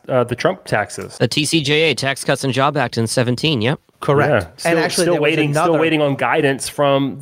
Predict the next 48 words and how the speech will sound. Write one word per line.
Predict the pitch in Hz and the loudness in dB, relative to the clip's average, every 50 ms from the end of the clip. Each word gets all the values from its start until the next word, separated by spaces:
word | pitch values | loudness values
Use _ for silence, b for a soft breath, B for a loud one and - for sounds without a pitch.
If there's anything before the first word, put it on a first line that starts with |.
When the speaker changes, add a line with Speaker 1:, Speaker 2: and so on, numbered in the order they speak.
| 143 131 | -10 -4
Speaker 1:
the, | 127 139 131 127 131 123 95 - - | 0 2 4 4 4 2 0 -2 -4
the, | - 147 139 | -2 0 2
I, | 101 139 139 110 143 - | 2 2 2 0 0 0
the | - 143 | 2 2
I | 127 139 139 | 2 4 4
R | 135 139 | 4 4
S | 175 208 - - | 2 2 0 0
on | 123 | -2
certain | 113 - 120 110 113 104 | 0 0 0 0 -2 -4
things. | - 107 101 104 117 | -4 -6 -4 0 0
Speaker 3:
On | 131 123 | -2 0
certain | - - 143 135 123 123 | 2 2 2 2 2 0
things. | - 147 143 123 120 | 0 0 0 0 0
Speaker 1:
Yeah. | 156 160 110 | 0 2 2
Speaker 3:
And | 170 175 180 | 2 2 4
they | 160 139 | 2 2
just | 139 160 - - - 127 | 2 0 -4 -4 -6 -4
recently | 131 139 170 185 - - 139 139 139 135 | 0 0 0 0 0 -2 -2 0 0 0
passed | 135 - 147 143 139 135 135 - - | 0 2 2 2 2 2 0 0 0
some | 147 131 | 0 0
additional | 127 123 139 143 143 - 143 131 | 2 4 2 2 2 2 0 2
legislation | 131 127 120 123 117 - 127 123 117 - 131 | 2 2 0 0 -2 0 0 2 2 2 0
that | 123 123 | 2 2
actually | 127 131 - - 139 120 | 2 0 0 0 -2 -2
reached | 110 110 123 127 123 - - - | -2 0 0 0 0 -2 -6 -4
back | 131 110 104 107 - - | -2 -2 -2 -2 -4 -2
into | 131 131 123 - 120 | -2 -2 0 0 -2
twenty | - - 127 117 113 110 | -2 0 0 2 2 2
eighteen | 110 110 - - 123 113 104 | 0 0 -2 -2 -2 -2 -2
for | 98 - 117 | -4 -6 -4
some | - 127 113 | -2 -2 -2
tax | - 110 104 107 - - | 0 0 -2 -2 -2 -6
things. | - - - - | -10 -8 -4 -2
So | 135 123 - B B B B | -2 -2 -2 B B B B
we're | - 139 143 | 0 2 2
actually | 143 143 139 - - 135 131 131 | 2 2 0 -2 0 0 2 2
in | 123 | 2
the | 120 | 0
process | 120 - 135 131 135 139 - 127 - - | 0 0 2 2 2 2 0 -4 -2 -2
of | 117 110 | -2 0
not | 120 120 131 139 | 0 0 2 2
only | 135 127 123 | 2 0 0
gearing | 117 113 127 127 127 120 120 | -2 0 2 2 2 4 2
up | 120 117 - | 0 0 -2
for | - 110 | -4 -2
this | 113 180 196 190 | 0 0 0 0
tax | - - 151 135 120 - - | 0 0 0 0 0 -4 -4
year, | 135 123 123 120 117 | 0 2 2 2 0